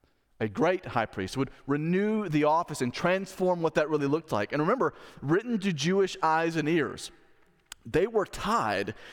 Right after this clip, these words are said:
to a millennia-old system, right? Priesthood, priesthood, he dies, and the next guy comes, and the next guy comes, and they do temporary Band-Aid sacrifices, and then the author of Hebrews says,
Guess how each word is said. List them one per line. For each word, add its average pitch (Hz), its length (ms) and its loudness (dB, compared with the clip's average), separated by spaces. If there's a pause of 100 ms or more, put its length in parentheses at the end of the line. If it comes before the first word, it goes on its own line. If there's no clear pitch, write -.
to 170 320 2 (180)
a 165 200 4
millennia-old 180 1300 2
system, 117 680 -2 (160)
right? 135 260 0 (320)
Priesthood, 185 540 0
priesthood, 202 420 0 (140)
he 233 120 2
dies, 123 360 0
and 135 100 0
the 151 60 2
next 196 180 0
guy 143 140 2
comes, 117 280 -2
and 123 80 -2
the 131 60 2
next 185 200 0
guy 143 140 2
comes, 127 360 0
and - 40 -6
they 127 80 0
do 127 140 -2 (260)
temporary 196 440 2
Band-Aid 185 500 2
sacrifices, 151 720 2
and 151 100 0
then 151 100 0
the 143 100 2
author 196 260 2
of 180 60 -2
Hebrews 165 380 0
says, 139 320 0